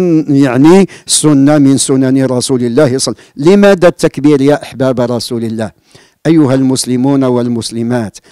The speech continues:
لماذا نكبر؟ ولماذا كبر الله، كبر رسول الله صلى الله عليه وسلم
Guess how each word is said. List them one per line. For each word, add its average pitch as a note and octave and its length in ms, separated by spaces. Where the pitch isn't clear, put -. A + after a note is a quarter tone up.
لماذا D#3 600
نكبر؟ A#2+ 720
ولماذا C#3+ 800
كبر B2+ 580
الله، A#2+ 320
كبر C3+ 520
رسول C3 380
الله B2 420
صلى B2 280
الله A#2+ 380
عليه B2+ 340
وسلم B2+ 580